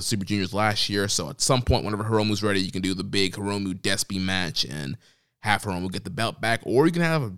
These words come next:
you know, Despy retain and have Hiromu kinda have to scratch and claw to get that belt back.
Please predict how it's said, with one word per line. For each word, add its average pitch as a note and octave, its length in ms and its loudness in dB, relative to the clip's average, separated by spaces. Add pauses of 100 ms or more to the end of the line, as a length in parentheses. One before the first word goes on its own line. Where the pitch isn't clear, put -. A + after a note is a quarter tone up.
(260)
you G#2+ 120 -4
know, G#2+ 80 0
Despy A#2+ 340 0
retain B2 420 0
and F#2+ 80 -6
have G#2 280 0
Hiromu G#2 420 -4
kinda G#2+ 180 -6
have G#2+ 120 -6
to G#2+ 80 -8
scratch G#2 380 -4
and F#2+ 80 -8
claw - 480 2 (280)
to - 80 -10
get G2 120 -2
that E2 160 -6
belt G2+ 160 -4
back. - 200 -8